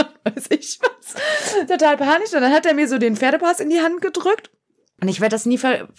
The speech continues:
ich werd's wirklich nicht vergessen. Und der Q kommt so angedappelt, sagt dem Totto erst Hallo.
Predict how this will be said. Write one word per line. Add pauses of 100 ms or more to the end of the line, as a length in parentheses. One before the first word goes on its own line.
ich
werd's
wirklich
nicht
vergessen. (600)
Und
der
Q
kommt
so
angedappelt,
sagt
dem
Totto
erst
Hallo.